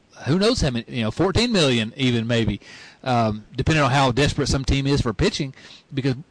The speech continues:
Arroyo had that one bad year in two thousand eleven, but the last two years have been really solid, and he doesn't show much sign of slowing down, and his skill set as a pitcher, I've compared him to Jamie,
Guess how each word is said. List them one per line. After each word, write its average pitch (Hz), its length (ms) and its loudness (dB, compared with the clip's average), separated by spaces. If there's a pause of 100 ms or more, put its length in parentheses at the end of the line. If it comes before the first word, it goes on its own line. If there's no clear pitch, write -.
(120)
Arroyo 160 320 2
had 143 160 2
that 131 140 0
one 131 200 0
bad 127 280 0
year 170 200 2
in 117 120 -2
two 131 120 -2
thousand 120 300 -2
eleven, 165 340 0
but - 80 -6
the 117 60 -2
last 117 240 -2
two 180 100 -6
years 135 340 -8
have 139 120 -10
been 107 200 -10
really 127 380 -6
solid, 143 560 0 (500)
and 143 300 -6
he 143 100 -6
doesn't 175 260 0
show 160 220 0
much 156 200 -4
sign 151 220 -4
of 143 60 -8
slowing 147 260 -4
down, 175 200 -2
and 147 160 -6
his 160 140 -2
skill - 340 0
set 127 440 -2 (320)
as 135 200 -4
a 127 40 -2
pitcher, 151 460 -2 (1300)
I've 156 220 2
compared 143 320 2
him 117 80 -2
to 110 60 -4
Jamie, 131 420 0